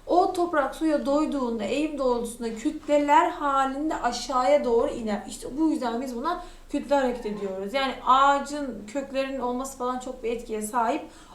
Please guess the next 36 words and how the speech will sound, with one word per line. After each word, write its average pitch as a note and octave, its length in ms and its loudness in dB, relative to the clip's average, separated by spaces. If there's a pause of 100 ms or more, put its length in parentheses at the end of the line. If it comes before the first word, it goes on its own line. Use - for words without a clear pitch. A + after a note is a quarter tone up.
olmuyor. A3 440 2 (380)
Ama E4+ 200 8
erozyonda F#4+ 640 4
bunun G4 160 0
çok G4+ 280 0
büyük A3+ 240 -4
bir G#3 80 -2
etkisi G#3 340 -6
var. F#3+ 200 -4 (300)
Örneğin D#4 340 6
Türkiye'de D#4+ 420 0
erozyon D#4+ 320 2
riskinin D4+ 300 -6
en D#4 180 -2
fazla C#4 300 0
olduğu D4 180 -4
yerlerden D4 520 2
bir D4 60 -8
tanesi C4 460 -4 (160)
İç E4+ 180 -2
Anadolu G3+ 340 -2
bölgesi. F#3+ 480 -4 (340)
Şimdi D#4 120 -6
İç E4 120 -2
Anadolu D#4+ 320 2
bölgesi D#4 520 2 (140)
düz D4+ 240 -2
genelde. F#3 600 -2 (920)
Yüksek D4 340 -4
ama E4 260 -4
düz. A3+ 220 -4 (240)
Çok F#4+ 240 -2
fazla D#4+ 380 6
ağaç E4 540 10 (400)
diktiniz G#3 480 -4
diyelim. F#3+ 340 -4